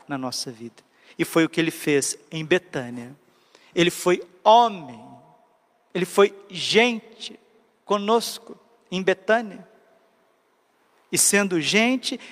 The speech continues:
ele pôde redimir, ele pôde transformar aquela casa. E é o ato de despedida dele.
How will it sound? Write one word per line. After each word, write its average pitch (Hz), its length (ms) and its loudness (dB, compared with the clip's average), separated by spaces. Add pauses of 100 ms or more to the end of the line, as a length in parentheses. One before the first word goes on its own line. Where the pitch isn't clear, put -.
ele 196 200 2
pôde 196 340 2
redimir, 170 600 -2 (180)
ele 190 140 0
pôde 202 320 2
transformar 208 920 0
aquela 165 320 -2
casa. 139 540 -6 (580)
E 160 100 2
é 160 40 6
o 170 140 6
ato 165 320 2
de 165 120 -14
despedida 156 760 -6
dele. 139 380 -14